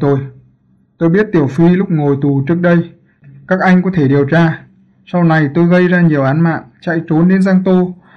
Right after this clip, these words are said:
Một lần không ngờ lại bị cậu ta nhận... Một lần không ngờ... Một lần không ngờ lại bị cậu ta nhận ra trên đường. Tôi vốn định giết cậu ta để diệt khẩu. Lúc đó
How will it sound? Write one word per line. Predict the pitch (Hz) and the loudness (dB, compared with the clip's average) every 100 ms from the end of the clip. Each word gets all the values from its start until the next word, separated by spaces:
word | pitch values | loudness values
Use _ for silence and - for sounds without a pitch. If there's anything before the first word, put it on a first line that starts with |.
| _ | _
Một | 175 | -2
lần | 170 170 151 | 2 2 2
không | - 190 | 0 2
ngờ | 175 151 147 | 2 2 0
lại | 143 147 | -2 -4
bị | 156 - - | -4 -4 -6
cậu | 170 135 - | -6 -6 -6
ta | 170 165 | -4 0
nhận... | 165 165 151 160 _ _ _ _ _ _ _ _ _ _ _ _ _ _ | 0 -2 -8 -12 _ _ _ _ _ _ _ _ _ _ _ _ _ _
Một | 170 | 0
lần | 170 165 165 151 | 2 4 2 -2
không | - 190 190 | -4 -2 0
ngờ... | 175 - - _ _ | 0 -2 -14 _ _
Một | - 165 | -2 2
lần | 170 165 | 4 2
không | - 202 185 | 0 -2 0
ngờ | 160 151 135 135 | 2 0 -2 -2
lại | 147 | -2
bị | 165 165 - | -2 -4 -4
cậu | 170 143 | -8 -6
ta | 180 180 | -4 0
nhận | 175 165 147 | 0 -2 0
ra | 170 165 | 0 0
trên | 165 156 | 0 0
đường. | 143 135 123 - - - | 0 -2 -4 -10 -18 -10
Tôi | - 214 | -4 0
vốn | 214 226 | 2 0
định | 180 170 | 0 -2
giết | 208 247 | 0 -2
cậu | 180 160 | -6 -4
ta | 180 175 | -2 0
để | 139 | 0
diệt | 135 151 | -2 -4
khẩu. | - 123 113 - - _ _ - | -4 -4 -4 -10 -20 _ _ -8
Lúc | 180 190 | -6 -4
đó | 170 139 160 | -2 0 0